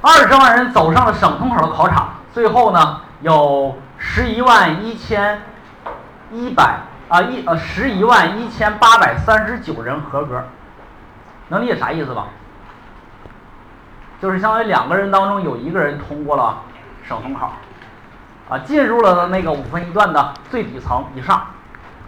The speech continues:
这个是相当于两个当中有一个。也就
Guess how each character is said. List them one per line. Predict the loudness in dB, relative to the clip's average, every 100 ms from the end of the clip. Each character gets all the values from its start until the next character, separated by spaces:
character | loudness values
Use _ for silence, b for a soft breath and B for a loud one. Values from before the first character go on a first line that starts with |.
| -20 -20 -20 -4
这 | -2 0
个 | -4
是 | -8
相 | -8 -6 -4
当 | -4
于 | -2
两 | -4 -6
个 |
当 | -6 -6
中 | -6
有 | -8
一 | -12
个。 | -14 -16 -18 -20 -20 -20 -20 -20 -20 -20 -20 -20 -20 -20 -20 -20 -20 -20 -14
也 | 0 2
就 | 6